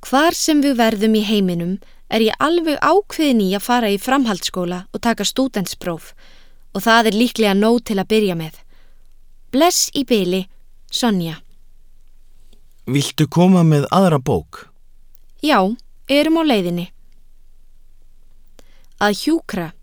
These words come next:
Speaker 1: hjúkrunarfræðingur. Að lækna, skera upp,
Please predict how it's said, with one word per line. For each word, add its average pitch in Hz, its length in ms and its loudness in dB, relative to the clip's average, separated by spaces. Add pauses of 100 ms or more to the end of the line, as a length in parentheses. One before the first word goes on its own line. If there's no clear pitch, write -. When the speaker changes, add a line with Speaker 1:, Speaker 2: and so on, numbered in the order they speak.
(560)
Speaker 1:
hjúkrunarfræðingur. 185 1080 -4 (1400)
Að 208 240 0
lækna, 190 480 -6 (1040)
skera 214 480 -2
upp, - 460 -8